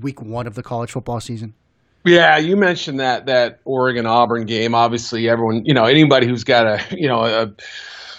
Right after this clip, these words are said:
Speaker 2: fleeting interest in the draft might tune in for Herbert, but
Speaker 1: Yeah.
Speaker 2: stay for that line battle. I mean, Oregon's offensive line against Auburn's front,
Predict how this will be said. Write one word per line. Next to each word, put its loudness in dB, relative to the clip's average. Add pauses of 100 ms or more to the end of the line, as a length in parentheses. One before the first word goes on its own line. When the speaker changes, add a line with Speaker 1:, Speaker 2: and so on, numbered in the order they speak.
(140)
Speaker 2:
fleeting 6
interest 0
in -2
the 2
draft 4
might -2
tune -2
in -2
for -2
Herbert, 2
but 4
Speaker 1:
Yeah. -16
Speaker 2:
stay 4
for 0
that 0
line 0
battle. 2
I -2
mean, 0
Oregon's 4
offensive 2
line 2
against -4
Auburn's 4
front, 0